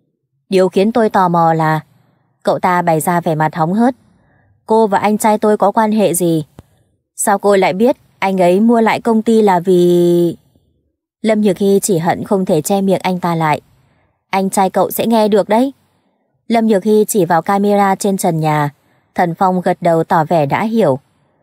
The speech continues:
"Nhưng mà nói thật, cô giống hệt bạn gái cũ của anh trai tôi."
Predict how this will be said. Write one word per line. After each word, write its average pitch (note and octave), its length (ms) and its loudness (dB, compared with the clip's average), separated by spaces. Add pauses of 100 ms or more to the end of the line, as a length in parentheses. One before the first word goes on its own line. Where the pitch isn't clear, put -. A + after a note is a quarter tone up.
(320)
"Nhưng F#3 240 -2
mà D#3+ 340 0
nói E3+ 240 0
thật, F#3+ 220 -2 (440)
cô G3 180 2
giống F#3+ 200 -2
hệt A3+ 180 2
bạn F3+ 200 -4
gái F3+ 200 0
cũ G#3+ 200 0
của F#3 120 0
anh G3+ 180 -2
trai G3+ 200 0
tôi." G3+ 280 0